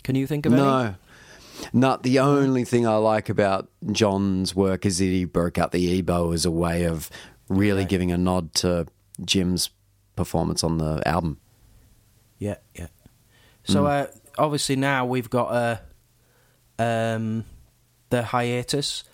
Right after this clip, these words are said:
Speaker 1: and then the return two thousand and nine, and Midlife Crisis, of course, returns to the sets,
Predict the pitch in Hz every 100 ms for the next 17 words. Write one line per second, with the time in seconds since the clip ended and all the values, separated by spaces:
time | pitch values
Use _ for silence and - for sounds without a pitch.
0 | - - - _ _ 127 139 143 143 -
1 | 165 156 196 185 175 170 160 151 156 175
2 | 180 190 208 240 254 - 175 165 156 156
3 | 160 147 - 147 139 135 131 120 - -
4 | 139 147 147 - 135 - 131 123 - 117
5 | 107 - 143 - - - -